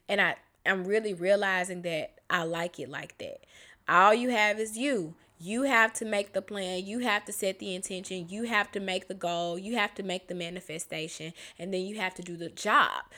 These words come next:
to make that thing come to fruition for you. You, you, you, you, you. All you have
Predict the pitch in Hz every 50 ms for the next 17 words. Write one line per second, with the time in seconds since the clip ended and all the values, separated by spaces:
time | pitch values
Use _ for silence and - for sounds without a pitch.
0 | - - - - 208 196 185 190 185 185 - 175 165 165 - 170 175 170 165 -
1 | - 185 175 185 - - 180 - 185 180 180 175 190 - - 170 - - 156 160
2 | 180 196 202 180 - - - - - - - _ 185 190 233 247 269 262 233 254
3 | 254 247 220 220 226 233 214 202 214 208 196 175 196 175 151 160 - - _ -
4 | - 190 202 220 226 233 240 240 240 240 240 240 240 247 240 175 175 180 202 220
5 | 233 220 226 202 190 175 170 160 156 156 156 - -